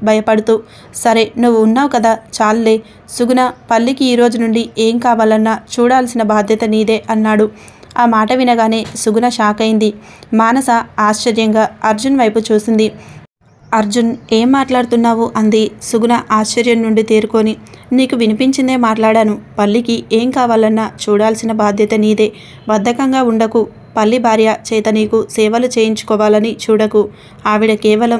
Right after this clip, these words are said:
మానస చెప్పిన పనులే చేస్తుంది. జగదీష్కి చెప్పు, తన ఇష్టానికి తిరుగుతూ ఉంటే కుదరదు అని. ఇంట్లో ఉండమన్నాను కదా అని నిన్ను వదిలేసి తన ఇష్టం వచ్చినట్లు తిరగడం ఏమీ బాలేదు. నీ బాధ్యత ఇక్కడ ఎవరు తీసుకుంటారు అనుకుంటున్నాడు? నిన్ను వదిలించుకోవడం కోసం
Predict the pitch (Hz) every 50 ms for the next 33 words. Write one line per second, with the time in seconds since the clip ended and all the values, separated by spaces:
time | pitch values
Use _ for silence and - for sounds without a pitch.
0 | 226 - - 214 214 214 214 233 233 233 247 226 - 214 220 233 220 214 214 220
1 | 214 214 208 220 220 - 226 214 208 - - 214 214 220 - - - - - -
2 | - - - 214 220 226 247 247 285 277 269 - 285 233 - 208 208 - 226 208
3 | 208 - - 220 214 220 214 214 208 214 - 247 240 247 233 240 - 233 220 220
4 | 226 226 233 220 220 214 208 220 220 208 - - - 226 208 202 214 220 220 208
5 | 233 233 220 214 214 220 220 - - - - - - - - 226 233 240 285 294
6 | 285 262 240 233 233 226 226 226 220 226 220 214 - 220 208 220 220 220 226 214
7 | 214 220 220 220 - 220 220 220 214 208 220 208 202 240 240 240 233 233 233 226
8 | 202 - - 233 214 220 202 214 214 - - 269 277 262 240 233 - 226 226 220
9 | 226 226 214 - 214 214 214 214 214 214 214 - - 220 208 214 220 226 220 226
10 | 214 214 214 214 208 220 220 - - - - - - - - - 254 262 240 240
11 | 214 208 208 240 240 262 262 - - 226 220 - 220 220 220 208 - - 214 202
12 | 220 254 254 254 240 220 - - 240 220 214 226 226 226 226 226 226 220 214 208
13 | 233 220 208 226 220 220 220 214 214 214 226 226 - - - - - - - 240
14 | 254 262 262 240 220 202 214 226 262 269 262 - - 247 233 233 240 233 226 220
15 | 220 - 226